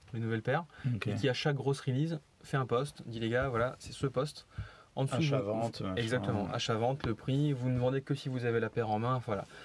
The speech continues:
Speaker 1: C'est, franchement, c'est clean, le, le modérateur fait bien son job, c'est, euh, ça suit le truc. Il y a aussi pas mal d'actu, donc c'est efficace. Maintenant, euh, euh, bah, il n'y a pas de commission, donc ça
Speaker 2: Mm.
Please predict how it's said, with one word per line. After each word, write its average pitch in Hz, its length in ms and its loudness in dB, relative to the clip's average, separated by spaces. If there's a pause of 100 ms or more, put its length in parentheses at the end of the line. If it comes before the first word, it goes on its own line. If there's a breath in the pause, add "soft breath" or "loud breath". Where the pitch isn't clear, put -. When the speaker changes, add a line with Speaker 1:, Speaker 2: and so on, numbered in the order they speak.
(140 loud breath)
Speaker 1:
C'est, - 180 0
franchement, 170 260 0
c'est 175 120 0
clean, 185 380 0
le, 127 140 0
le 127 280 2
modérateur 135 420 0
fait 120 100 -2
bien 123 120 2
son 143 220 2
job, 147 480 2
c'est, - 180 -6
euh, 110 240 0
ça 113 160 -6
suit - 160 -2
le 139 60 0
truc. 156 340 -2 (580 loud breath)
Il 117 40 -4
y - 20 -2
a 117 40 0
aussi 117 140 -4
pas 131 120 2
mal 139 120 2
d'actu, 139 360 0
donc 139 180 0
c'est 117 360 0
efficace. 143 500 0
Maintenant, 147 440 2
euh, 107 220 0 (720 loud breath)
euh, 104 300 -2
bah, - 140 -6
il - 20 0
n'y 107 60 2
a 104 40 2
pas - 120 0
de 120 80 -2
commission, 139 360 0 (100)
donc 110 120 -6
ça 113 60 2
Speaker 2:
Mm. 110 40 2